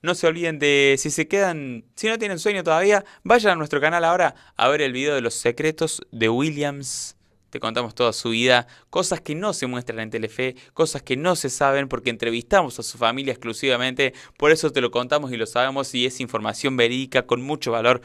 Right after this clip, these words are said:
Así que vayan a verlo a nuestro canal, a Los Secretos de Williams. Gracias a todos los que se sumaron, los que están, los que se fueron, los que vendrán. Suscríbanse, like, comentario, todo lo que ya saben. Y nos vemos la próxima acá.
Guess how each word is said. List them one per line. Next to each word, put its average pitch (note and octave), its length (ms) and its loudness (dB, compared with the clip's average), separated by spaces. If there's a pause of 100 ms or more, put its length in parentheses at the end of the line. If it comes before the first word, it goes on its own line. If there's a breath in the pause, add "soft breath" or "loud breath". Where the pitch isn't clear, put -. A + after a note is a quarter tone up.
(260 loud breath)
Así A#2+ 240 -4
que B2 160 -2 (180 loud breath)
vayan D#3+ 460 4 (240 loud breath)
a A2+ 100 2
verlo B2 460 2 (160 loud breath)
a A#2 100 2
nuestro A#2 300 -8
canal, A#2 360 -2 (280 soft breath)
a C3+ 100 4
Los C3+ 160 -2
Secretos D#3+ 640 -2 (260 loud breath)
de A2+ 160 -2
Williams. G#2 580 -6 (280 soft breath)
Gracias E3 420 -4
a C#3 100 -8
todos D3 200 -4
los C3 100 -6
que C#3 80 -18
se C#3 160 -6
sumaron, C3+ 460 -4
los B2 100 -2
que B2 120 -4
están, C#3+ 220 -2
los B2+ 120 -2
que B2 100 -4
se A#2+ 140 -6
fueron, C3 320 0
los C3+ 160 0
que B2+ 100 -6
vendrán. C3 580 -6 (220 soft breath)
Suscríbanse, C#3 760 0
like, B2+ 520 0
comentario, B2 720 -4
todo E3 240 0
lo B2+ 100 0
que B2+ 80 -2
ya C3 140 0
saben. C3 420 2 (300 loud breath)
Y E3+ 80 -4
nos F3 100 0
vemos D#3 640 0
la D3+ 160 2
próxima D#3 560 -2
acá. - 420 0